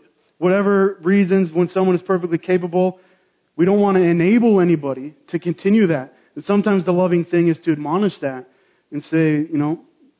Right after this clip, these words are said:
"Maybe there's something else we should be doing here instead of just, you know, giving out free things."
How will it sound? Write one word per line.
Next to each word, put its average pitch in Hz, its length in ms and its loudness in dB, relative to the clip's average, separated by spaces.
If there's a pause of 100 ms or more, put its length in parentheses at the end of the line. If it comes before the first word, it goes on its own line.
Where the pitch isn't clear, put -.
"Maybe 160 300 0
there's 151 180 -4
something 160 280 0
else 175 220 -2
we 170 80 -6
should 156 180 -16
be 143 120 -4
doing 175 320 0
here 139 240 -8 (320)
instead 151 320 -4
of 147 120 -4
just, 139 320 -6
you 156 80 -8
know, 139 100 -8
giving 151 320 0
out 139 180 -6
free 151 160 -2
things." 165 300 0